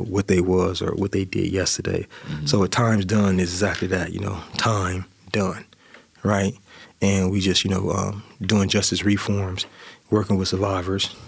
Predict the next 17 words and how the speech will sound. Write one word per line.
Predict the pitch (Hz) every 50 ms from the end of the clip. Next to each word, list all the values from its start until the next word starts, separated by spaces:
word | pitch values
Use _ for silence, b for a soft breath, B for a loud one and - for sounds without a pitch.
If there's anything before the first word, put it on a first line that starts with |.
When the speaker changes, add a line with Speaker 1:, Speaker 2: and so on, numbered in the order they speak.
| - - -
Speaker 1:
and, | 107 107 104 98 101
you | 104 98 98
know, | 95 92
perpetrators, | - - - 98 101 95 - - 98 95 95 95 90 - - - B B B B B B B B B
former | - - 117 123 113 95 87
perpetrators, | - - 101 98 98 - - 98 98 95 95 98 - - B B B B B B B
who | - 101 101
realize | 95 101 98 92 98 98 95 95 101
also | 104 101 104 - - 104 101
that, | 101 101 95 92
you | - 101
know, | 98 104 101 104 101 - - - -
they | 104 101 98
were | 101 101
survivors | 95 - - 90 92 95 95 95 90 92 95 -
as | 92 87 -
well. | 104 110 113 104 92 87 90